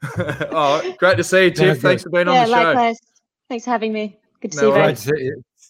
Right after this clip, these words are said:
Speaker 3: Great
Speaker 2: Take
Speaker 3: to
Speaker 2: it
Speaker 3: speak
Speaker 2: easy.
Speaker 3: to you. Bye.
Speaker 2: Cheers,
Speaker 3: Bye.
Speaker 2: Tiff.
Speaker 1: Cheers. Bye.
Speaker 2: Tiff Cromwell, absolute superstar. Now, Iffy, uh, anything you want to add before we go?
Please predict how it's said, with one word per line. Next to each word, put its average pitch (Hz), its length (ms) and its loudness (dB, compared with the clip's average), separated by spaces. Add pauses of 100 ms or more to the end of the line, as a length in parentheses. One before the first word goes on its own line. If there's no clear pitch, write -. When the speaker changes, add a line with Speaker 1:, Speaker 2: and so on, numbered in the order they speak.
(120)
Speaker 3:
Great 147 160 -4
Speaker 2:
Take 143 140 -4
Speaker 3:
to 135 60 -4
Speaker 2:
it - 20 -
Speaker 3:
speak 139 80 -2
Speaker 2:
easy. 131 200 -6
Speaker 3:
to 113 60 -14
you. - 100 -20
Bye. 120 380 -6
Speaker 2:
Cheers, 127 240 -6
Speaker 3:
Bye. 120 140 -6
Speaker 2:
Tiff. 117 220 -12
Speaker 1:
Cheers. 208 420 -4 (260)
Bye. 196 120 -4 (1500)
Speaker 2:
Tiff 196 220 2
Cromwell, 185 420 2
absolute 165 380 -2
superstar. 165 680 -2 (160)
Now, 165 180 -4
Iffy, 175 540 -6
uh, 151 280 -4
anything 175 240 -6
you 160 80 -10
want 165 140 -8
to 170 40 -4
add 165 120 -6
before 160 280 -10
we 151 120 -8
go? 185 320 0